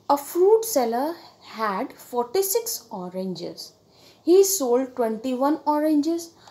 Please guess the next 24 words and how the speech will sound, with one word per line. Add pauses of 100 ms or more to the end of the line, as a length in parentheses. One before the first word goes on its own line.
(300)
How
many
oranges
are
left? (360)
So, (160)
so (800)
right
here, (680)
always
I
have
told
you, (560)
the
s-, (440)
greater
number
will
become
first (260)
and (320)
you
will